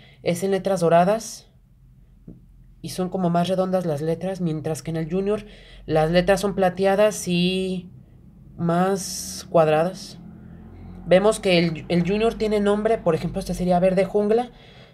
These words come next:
mientras que el antiguo no tiene nombre, sino que tiene un número, este sería trescientos veinte, y ya. Sí tiene sus diferencias un poco notables.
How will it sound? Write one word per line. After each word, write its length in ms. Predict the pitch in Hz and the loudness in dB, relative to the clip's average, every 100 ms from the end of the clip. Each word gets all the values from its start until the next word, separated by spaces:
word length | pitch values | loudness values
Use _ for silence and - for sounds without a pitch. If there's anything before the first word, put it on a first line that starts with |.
| - | -6
mientras 520 | 196 214 214 233 226 | 0 0 4 2 2
que 600 | - 208 208 208 214 202 - - - - - - | 2 4 6 4 0 -4 -14 -18 -18 -20 -18 -12
el 160 | - 160 | 0 2
antiguo 640 | 165 175 202 208 202 208 | 2 0 -4 2 6 6
no 340 | - 185 185 190 | 4 -2 -2 -2
tiene 400 | 202 196 196 196 | 0 0 0 0
nombre, 480 | 185 190 202 196 | 0 2 0 0
sino 260 | - 170 156 | -4 -2 -2
que 160 | 160 156 | 0 -2
tiene 300 | 160 175 196 | -2 -4 -4
un 120 | 190 | -2
número, 360 | 185 185 190 | 0 0 0
este 180 | 185 180 | -2 -4
sería 260 | 180 175 175 | -6 -4 -4
trescientos 680 | 180 175 185 180 190 170 | -4 -4 -4 -2 -2 -2
veinte, 480 | 160 185 208 247 285 - _ _ - _ _ - _ | 0 0 -2 -10 -18 -20 _ _ -20 _ _ -20 _
y 160 | 143 | -8
ya. 260 | 135 123 - - - - - - _ _ _ _ _ _ _ _ _ _ - - _ - - | -4 -4 -6 -20 -20 -20 -20 -20 _ _ _ _ _ _ _ _ _ _ -20 -20 _ -20 -20
Sí 140 | - | -18
tiene 280 | 175 185 190 | -8 -4 -4
sus 180 | 180 139 | -4 -6
diferencias 880 | 143 156 151 160 190 185 - - - | -4 -2 -4 -4 -6 -8 -10 -16 -12
un 120 | 175 | -4
poco 200 | 185 180 | -4 -2
notables. 680 | 160 135 143 160 202 - - | -6 -4 -6 -6 -12 -18 -20